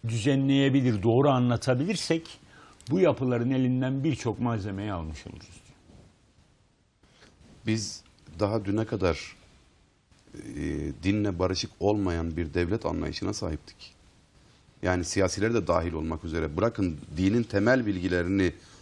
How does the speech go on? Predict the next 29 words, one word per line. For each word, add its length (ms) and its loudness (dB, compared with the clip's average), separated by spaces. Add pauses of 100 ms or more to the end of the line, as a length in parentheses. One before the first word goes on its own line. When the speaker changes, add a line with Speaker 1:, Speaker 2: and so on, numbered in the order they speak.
(120)
Speaker 2:
öğretmenin 640 4
bile 140 2
suç 260 -2
olduğu 300 2
bir 60 2
anlayışa 420 0
sahiptik. 560 -2 (760)
Bugün 200 6
en 120 6
azından 460 2 (280)
bütün 200 0
siyasi 380 0
partiler 320 0
ortak 380 -2
noktada 360 -4
toplumun, 440 0 (460)
e, 60 -10 (760)
din 140 6
eğitimi 380 2
konusunda 420 -2
özgürleştirilmesi 760 0
gerektiğine 420 0
inanıyor. 320 0
İşte 180 -4
Speaker 1:
İşte 120 2
o 60 8
Speaker 2:
bunlardan 380 6
kurtaracak 540 -2
olan, 300 2